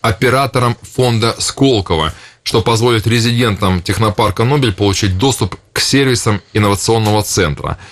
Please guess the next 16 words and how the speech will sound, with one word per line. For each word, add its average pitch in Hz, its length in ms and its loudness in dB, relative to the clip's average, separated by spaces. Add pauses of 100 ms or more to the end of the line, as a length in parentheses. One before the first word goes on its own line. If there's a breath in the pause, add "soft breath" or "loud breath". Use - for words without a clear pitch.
(240 loud breath)
Это - 260 0
ещё 117 300 2
один, 98 420 -2
э, 90 760 0 (100)
пример, 135 600 0
э, 98 360 0
нашего, 104 640 0 (520 soft breath)
э, 95 480 0
значит, 92 380 0
нашей 107 280 0
работы 107 500 0
по - 240 0
вовлечению 104 640 0
неиспользуемого 101 920 0 (280 soft breath)
имущества. 95 1040 0
И 101 260 0